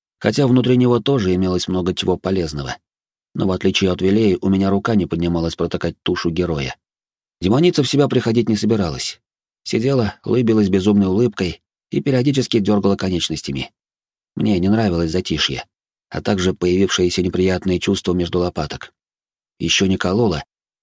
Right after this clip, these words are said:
но складывалось ощущение, что к коже поднесли раскаленную иголку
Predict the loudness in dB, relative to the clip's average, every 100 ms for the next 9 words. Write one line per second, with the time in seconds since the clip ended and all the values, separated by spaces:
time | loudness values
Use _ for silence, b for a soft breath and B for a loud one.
0 | -6 -4 0 2 2 2 2 0 0 2
1 | 4 4 2 0 -4 _ -2 2 0 0
2 | -2 -2 0 0 0 0 -2 0 0 0
3 | 2 0 0 -6